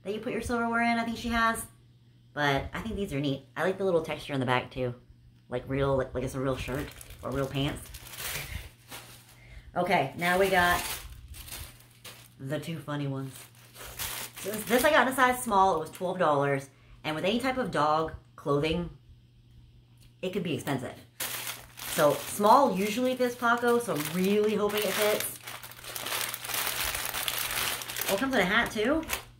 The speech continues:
Comes with a hat too. I didn't even know it came with a hat. So this is one of those outfits where it looks like the dog is, like, walking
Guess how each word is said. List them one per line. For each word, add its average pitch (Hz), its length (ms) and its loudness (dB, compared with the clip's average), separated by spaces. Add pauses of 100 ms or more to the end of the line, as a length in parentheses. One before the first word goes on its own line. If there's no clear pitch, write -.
(240)
Comes 208 180 -16
with 220 80 -14
a 202 220 -14
hat - 240 -6
too. 196 260 2
I 185 60 4
didn't 220 100 2
even - 40 2
know 220 100 6
it 214 60 2
came 165 140 2
with 160 100 2
a - 20 2
hat. 135 240 4 (840)
So 175 60 -4
this 214 180 -2
is 254 100 -2
one 262 120 2
of 247 40 2
those 240 140 4
outfits 190 600 0 (840)
where 160 600 -2 (2250)
it - 200 -10
looks 165 260 -2
like 180 320 0 (2250)
the 160 80 -8
dog 147 300 0
is, 139 100 -2
like, 131 240 -2
walking 185 560 0